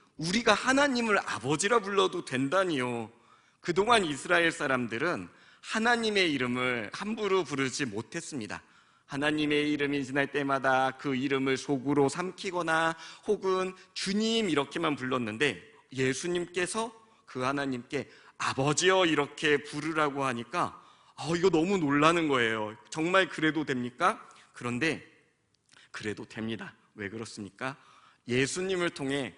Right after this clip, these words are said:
우리 모두가 하나님의 양자가, 하나님의 자녀가 되었기 때문입니다. 그래서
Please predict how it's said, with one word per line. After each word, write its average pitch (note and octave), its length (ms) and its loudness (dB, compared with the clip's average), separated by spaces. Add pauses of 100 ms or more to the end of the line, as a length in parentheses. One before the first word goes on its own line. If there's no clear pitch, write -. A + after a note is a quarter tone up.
(160)
우리 E3+ 340 2
모두가 B2 640 -2 (160)
하나님의 D#3+ 720 -2 (220)
양자가, C3+ 960 0
하나님의 D3+ 640 -2 (100)
자녀가 D3+ 600 4
되었기 C3 360 0
때문입니다. C3 720 -4 (420)
그래서 F#3 760 4